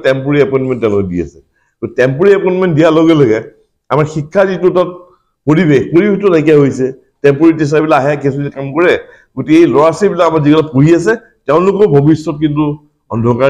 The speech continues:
দিশত গৈ আছে। গতিকে এই বিষয়ত যিহেতু আমাৰ কেন্দ্ৰীয় বিদ্যালয়খন খুবেই প্ৰয়োজন আছে, আণ্ডাৰ চিভিল ছেক্টৰৰ কাৰণে যিটো আমি এপ্লাই কৰিছো, যিটো ফাইল দেলহিত গৈছে, আমি আশা কৰো আমাৰ মন্ত্ৰী মহোদয়ে যে এটা উচিত পদক্ষেপ লয়, তেওঁৰ নিৰ্দেশত নিশ্চয় এই ফাইলটো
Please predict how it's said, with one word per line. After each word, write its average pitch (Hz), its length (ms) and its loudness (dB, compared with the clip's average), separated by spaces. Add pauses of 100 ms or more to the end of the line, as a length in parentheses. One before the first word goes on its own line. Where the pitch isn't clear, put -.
দিশত 113 280 -6
গৈ 101 200 2
আছে। 135 140 -4 (340)
গতিকে 120 220 -8
এই 165 120 4
বিষয়ত 175 280 0 (180)
যিহেতু 117 260 0 (100)
আমাৰ 147 120 2 (120)
কেন্দ্ৰীয় 120 340 -2
বিদ্যালয়খন 139 380 0
খুবেই 147 320 2
প্ৰয়োজন 110 400 0
আছে, 104 180 -2 (540)
আণ্ডাৰ 117 280 -4
চিভিল 127 300 -6
ছেক্টৰৰ 135 260 -4
কাৰণে 135 180 -4
যিটো 117 220 -10
আমি 127 160 -4
এপ্লাই 123 200 -4 (100)
কৰিছো, 110 280 0 (160)
যিটো 107 260 -16
ফাইল 123 220 -8
দেলহিত 110 280 -6
গৈছে, 127 280 0 (520)
আমি 120 140 -8 (100)
আশা 135 200 -4
কৰো 165 220 2
আমাৰ 143 200 0
মন্ত্ৰী 117 300 -6
মহোদয়ে 135 320 -2
যে 135 100 0
এটা 135 180 -2
উচিত 127 260 -12
পদক্ষেপ 120 460 -4
লয়, 110 180 0 (380)
তেওঁৰ 117 240 -4
নিৰ্দেশত 113 480 -8
নিশ্চয় 110 300 -10
এই 110 100 -8
ফাইলটো 104 280 -8